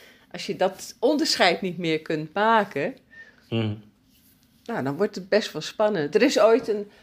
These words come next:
Speaker 1: een, een, een, een robot, eh, een paar jaar geleden op wereldreis gegaan. Die hebben ze dus gevolgd om te kijken wat daar nou mee zou gebeuren. En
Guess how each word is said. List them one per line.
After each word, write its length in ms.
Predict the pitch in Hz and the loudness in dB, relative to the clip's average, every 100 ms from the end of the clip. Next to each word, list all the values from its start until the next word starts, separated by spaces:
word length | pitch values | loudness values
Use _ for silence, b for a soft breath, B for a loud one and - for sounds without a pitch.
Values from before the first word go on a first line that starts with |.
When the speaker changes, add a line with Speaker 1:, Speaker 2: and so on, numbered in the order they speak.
| b | b
Speaker 1:
een, 300 | - 190 - | -12 -10 -8
een, 260 | 185 180 - | -6 -6 -6
een, 260 | 175 165 165 170 | -6 -6 -4 0
een 100 | 170 | 2
robot, 720 | 185 208 233 226 233 233 - b b b _ | 4 4 4 4 4 0 -14 b b b _
eh, 560 | - 180 180 180 175 170 | -14 -8 -6 -4 0 0
een 100 | 139 | 0
paar 160 | - 196 | 0 2
jaar 140 | 190 | 2
geleden 720 | 196 208 202 202 196 180 170 175 b b _ _ | 0 0 2 4 4 2 0 -4 b b _ _
op 220 | - 180 | -4 4
wereldreis 760 | 196 226 233 170 170 151 143 160 | 8 10 8 4 0 2 2 0
gegaan. 560 | 170 151 156 131 147 175 | -10 -8 -4 -4 -4 -4
Die 140 | 190 | 0
hebben 180 | 202 208 | 0 0
ze 140 | 196 | -6
dus 300 | 180 190 - | -4 -2 -2
gevolgd 640 | - 185 170 233 202 220 - | -4 -10 0 2 2 -2 -10
om 120 | 175 | -12
te 100 | - | -8
kijken 320 | - 190 196 | 0 2 2
wat 180 | 214 214 | 0 0
daar 220 | 214 175 | 2 0
nou 180 | 180 165 | 0 -2
mee 280 | 165 165 170 | 0 0 0
zou 340 | 170 156 156 | 0 0 -2
gebeuren. 920 | 156 160 202 214 175 139 127 123 123 | -4 2 6 6 4 0 -2 -4 -4
En 120 | 120 | -6